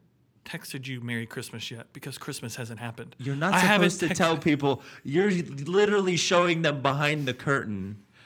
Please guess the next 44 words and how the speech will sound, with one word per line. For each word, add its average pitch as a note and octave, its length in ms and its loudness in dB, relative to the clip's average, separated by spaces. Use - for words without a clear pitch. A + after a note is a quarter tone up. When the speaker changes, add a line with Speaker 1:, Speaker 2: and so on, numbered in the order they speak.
Speaker 2:
And A2+ 180 -4
by C#3 140 4
the B2+ 100 -2
way, A#2 140 2
those A#2 200 0
are G#2 80 0
lies. G2 680 0
That's F#2+ 400 -4
fake - 440 -2
news. A2 520 0
And A2 180 -2
Spencer C3 400 -4
did G2+ 200 -4
not A2+ 240 0
send A#2+ 240 -4
me. G#2 140 -6
And, B2 220 -6
and B2 120 -2
by B2+ 140 2
the C3 100 0
way, A#2 140 4
for G#2 160 0
everybody, F2+ 380 0
Spencer B2+ 440 -2
had A#2 120 0
a F2 40 -6
huge - 460 -2
party. D3 500 -2
A A2+ 80 2
huge F#3+ 400 2
party. A2 220 0
He A#2+ 160 -2
invited C3+ 440 0
everyone. A2 520 -2
He F3 180 2
invited B2 720 0
even G2 580 -4
my G#2+ 300 2
better B2 300 2
half, A2 460 0
but G2 180 -4
didn't A2+ 200 -2
invite F#2+ 380 -4
me. F2+ 260 -6